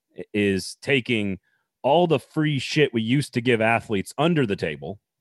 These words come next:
right? <laughs> Like a washing machine for mom and a tractor for dad and a job for sister and a apartment for brother. And, you know, I want some, a PlayStation and I want a car and I,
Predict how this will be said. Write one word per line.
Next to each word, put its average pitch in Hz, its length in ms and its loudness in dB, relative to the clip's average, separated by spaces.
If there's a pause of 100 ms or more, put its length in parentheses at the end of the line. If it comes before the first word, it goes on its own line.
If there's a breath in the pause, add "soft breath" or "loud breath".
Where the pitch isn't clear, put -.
(120)
right? 92 260 0 (280)
<laughs> - 300 -2
Like 156 260 2 (380 soft breath)
a 107 60 0
washing 127 320 0
machine 131 300 -2
for 127 120 -4
mom 117 320 0
and 98 80 -2
a 85 40 -10
tractor 123 380 -2
for 113 140 -6
dad 113 400 2
and 101 120 -2
a 87 40 -2
job 117 400 0
for 131 120 -2
sister 120 500 0
and 101 100 0
a 90 140 -4 (200 soft breath)
apartment 123 460 -2
for 131 100 -6
brother. 120 460 4
And, 98 220 0 (400 soft breath)
you 104 80 -4
know, 95 100 -2
I 98 140 -2
want 139 260 0
some, 123 300 -2
a - 40 -10
PlayStation 131 680 0
and 104 100 -2
I 110 60 2
want 127 200 0
a - 40 -4
car 127 380 2
and 117 100 2
I, - 40 -2